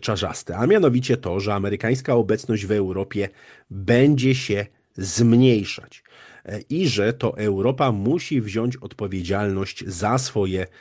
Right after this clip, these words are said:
bezpieczeństwo. No i tutaj, e, kolejny, e, cytat. „Nie musimy wybierać albo Stany Zjednoczone, albo Europa. Sami Amerykanie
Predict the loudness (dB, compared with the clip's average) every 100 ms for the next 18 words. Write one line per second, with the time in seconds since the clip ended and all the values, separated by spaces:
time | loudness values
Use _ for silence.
0 | -20 _ -8 0 0 0 -2 -2 -2 -6
1 | -10 -18 -12 -4 -4 -2 2 2 0 -2
2 | -2 -4 2 4 4 0 -8 -14 -16 -12
3 | -8 0 0 2 -2 -6 -20 -20 _ -4
4 | 4 6 6 4 0 -2 -2 0 0 0
5 | -2 -2 -4 -8 -18 -20 _ _ -4 0
6 | 2 0 -4 -4 -2 -4 -4 -6 -6 -6
7 | -6 -6 -8 -4 0 2 4 2 0 _
8 | -2 4 6 6 4 0 -6 -18 _ _
9 | _ _ _ -10 -2 2 2 0 0 0
10 | 0 -2 -2 -2 0 -2